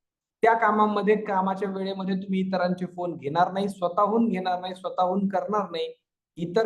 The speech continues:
अनावश्यक बाबी तुमच्याकडनं टाळल्या जातील, कारण तुम्हाला माहितीये की माझा पन्नास हजार रुपयाचा गोल सेट मी केलाय किंवा जो काही केला असेल त्याच्याप्रमाणे माझं आवरली पन्नास हजाराला अडीचशे रुपये तास आहे, मी अडीचशे रुपये तासाचे घालवू का? तर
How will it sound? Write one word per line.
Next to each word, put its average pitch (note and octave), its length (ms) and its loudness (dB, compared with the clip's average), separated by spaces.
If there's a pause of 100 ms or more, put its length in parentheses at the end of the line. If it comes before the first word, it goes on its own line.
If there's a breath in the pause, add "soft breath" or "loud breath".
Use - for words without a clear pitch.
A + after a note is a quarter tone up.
अनावश्यक G3 600 2
बाबी F#3+ 240 4
तुमच्याकडनं F3+ 600 -4
टाळल्या E3 460 2
जातील, F#3+ 380 -2
कारण F#3 200 -2
तुम्हाला F3+ 380 -2
माहितीये F3 420 -4
की F3+ 100 -16
माझा E3+ 460 0
पन्नास G3 460 -6
हजार F#3+ 220 -8
रुपयाचा F#3 360 -10
गोल F3+ 200 -6
सेट F3+ 240 -12 (120)
मी F3 60 -18
केलाय F3 360 0 (540)
किंवा F3+ 240 2
जो G#3+ 220 4
काही A#3+ 220 4
केला G3 260 2
असेल E3+ 380 -2
त्याच्याप्रमाणे F3+ 540 -6
माझं F3 400 -6
आवरली F3 440 0
पन्नास F3 380 -6
हजाराला F3 340 -4
अडीचशे F#3 440 -6
रुपये F#3+ 240 -8
तास E3 380 0
आहे, F3 160 -2 (560)
मी F#3 260 -2
अडीचशे F#3 300 2
रुपये G3 280 0
तासाचे F3+ 460 -2
घालवू F3 300 -4
का? F#3+ 420 2 (840)
तर E3+ 120 -4